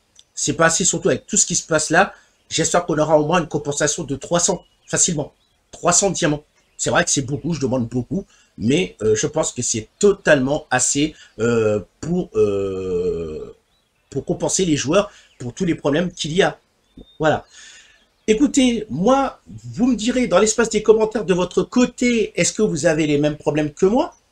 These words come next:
Est-ce que vos, euh, comptes fonctionnent aussi bien sur BlueStacks, sur la version P C ou est-ce que sur la version téléphone ?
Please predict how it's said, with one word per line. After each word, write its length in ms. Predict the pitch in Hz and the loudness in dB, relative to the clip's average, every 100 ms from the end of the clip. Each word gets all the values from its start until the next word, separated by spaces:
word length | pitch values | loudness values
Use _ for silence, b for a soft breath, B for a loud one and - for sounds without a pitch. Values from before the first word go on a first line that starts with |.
| _ _ _ | _ _ _
Est-ce 200 | 143 - | 2 2
que 260 | 208 208 202 _ _ 98 101 - | 4 2 2 _ _ -20 -16 -2
vos, 280 | 180 180 - | 4 4 2
euh, 160 | - 120 | -2 -2
comptes 380 | 226 196 - 127 | 0 -2 0 -4
fonctionnent 420 | - 147 - 170 | -4 -4 -2 -2
aussi 220 | 147 - | -4 -4
bien 100 | 143 | -2
sur 200 | 156 - | -2 -2
BlueStacks, 640 | 107 156 - 165 170 - - b _ | -6 -6 -2 0 0 0 -10 b _
sur 220 | - 143 | 2 4
la 100 | 135 | 2
version 320 | 120 - 156 | 0 0 -2
P 160 | 147 160 | -2 -2
C 360 | - 170 170 - | 0 0 0 -4
ou 100 | - | 0
est-ce 160 | 135 - | 2 2
que 100 | 143 | 0
sur 160 | - | 0
la 80 | 123 | 0
version 340 | 113 123 131 | 0 -2 -4
téléphone ? 480 | 120 123 139 240 262 | -4 -2 2 2 0